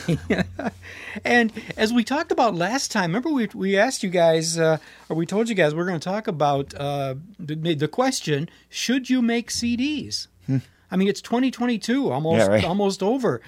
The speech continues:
Speaker 1: I mean, this modern day, et cetera, et cetera. I mean, cassettes are gone. Why? Eight tracks are, de-, they're, all that stuff is gone. C Ds, well, they've been around a long time.
Speaker 2: I feel like even download cards are gone. Everything's just
Speaker 1: Ah,
Speaker 2: streaming now.
Speaker 1: everything's streaming. So, should you make C Ds? Well, we'll talk about that.
Speaker 2: Huh.
Speaker 1: Maybe,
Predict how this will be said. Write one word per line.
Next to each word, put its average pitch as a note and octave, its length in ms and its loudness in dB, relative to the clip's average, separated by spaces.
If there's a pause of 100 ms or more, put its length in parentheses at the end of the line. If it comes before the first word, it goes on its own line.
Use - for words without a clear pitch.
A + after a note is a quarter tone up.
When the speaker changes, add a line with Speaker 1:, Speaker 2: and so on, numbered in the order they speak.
(260)
Speaker 1:
I E3 60 -6
mean, E3+ 160 0
this F3 180 0
modern G#3+ 500 2
day, G3 460 0
et C#3+ 80 -4
cetera, E3+ 340 -4
et D3+ 60 -6
cetera. A#3 420 0
I C#3 60 0
mean, C#3+ 500 -4 (160)
cassettes G3+ 480 -2
are E3 120 0
gone. E3 280 2
Why? E3 260 2
Eight F3+ 200 0
tracks F#3 380 -4
are, F3 80 -4
de-, F3 140 -6 (340)
they're, F3 160 -4
all F#3 160 0
that G3+ 160 0
stuff G3 180 0
is D#3+ 140 -4
gone. G#3 260 0
C F#3+ 240 -2
Ds, B3 340 0
well, E3 200 0
they've D3+ 100 0
been D4 140 -4
around D3 260 -2
a C3+ 40 -2
long B2+ 260 -2
time. E4 320 -4
Speaker 2:
I - 20 0
feel C3+ 140 4
like B2+ 160 4
even A2 200 2
download F#2+ 460 2
cards F2+ 300 2
are F2+ 40 2
gone. F#2 220 -2
Everything's G#2+ 380 0
just A#3 200 0
Speaker 1:
Ah, A#3+ 60 0
Speaker 2:
streaming A2 440 0
now. - 100 -4
Speaker 1:
everything's - 340 -2
streaming. C4+ 460 -4
So, F#3 260 -2 (540)
should F#3+ 260 2
you C4 60 4
make D4 200 2
C D4+ 240 -4
Ds? E4 380 -4
Well, B3+ 80 -6
we'll D#4 120 -4
talk F4 260 -8
about A#2+ 300 -4
that. F#2+ 160 -12
Speaker 2:
Huh. - 120 -14
Speaker 1:
Maybe, C#4+ 400 -4